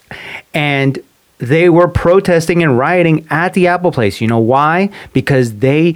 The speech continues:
are sick of the draconian covid fucking measures and rules that they've put in in China. Like, it's so bad that, like, you come to fucking work, they're fucking testing you right there. If you have covid,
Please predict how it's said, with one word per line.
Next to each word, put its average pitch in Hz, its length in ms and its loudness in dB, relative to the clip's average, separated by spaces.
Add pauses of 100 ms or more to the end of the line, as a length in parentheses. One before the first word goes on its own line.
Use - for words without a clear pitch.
(240)
are 120 120 -2
sick - 600 -2
of 120 180 -2
the 120 100 0
draconian 175 840 0
covid 180 720 2
fucking 160 760 0 (280)
measures 156 640 2
and 123 180 0
rules 165 420 4
that 120 160 0
they've 160 340 0
put 175 180 2
in 160 100 4
in 131 140 2
China. 135 540 -2 (200)
Like, 143 200 -2
it's 135 140 -2
so 165 200 0
bad 180 260 0
that, 127 140 0
like, 120 160 0
you 160 100 2
come 233 280 0
to 226 40 2
fucking 190 380 -2
work, 139 320 0 (200)
they're 165 120 0
fucking 208 400 0
testing 165 460 -2
you 139 80 4
right 143 240 0
there. 147 200 2
If 101 140 -4
you 190 160 4
have 208 400 -2
covid, 165 500 2